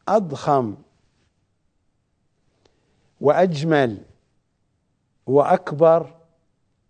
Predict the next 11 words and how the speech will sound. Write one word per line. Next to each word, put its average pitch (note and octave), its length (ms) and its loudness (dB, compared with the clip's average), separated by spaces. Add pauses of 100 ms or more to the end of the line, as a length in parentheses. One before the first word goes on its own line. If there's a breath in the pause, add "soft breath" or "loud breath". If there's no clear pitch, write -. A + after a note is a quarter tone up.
(1000)
من D3+ 220 -2
مساجدنا. A2+ 760 -4
معابدهم، G#3+ 720 0 (1500)
معابد D3+ 540 2
الهندوس، C#3 840 -2 (2250)
نحن E3+ 240 2
الآن F3 320 4
في D#3+ 160 -2
لندن، G3+ 480 2 (1300)
معابد G3+ 600 4
الهندوس G3+ 1000 2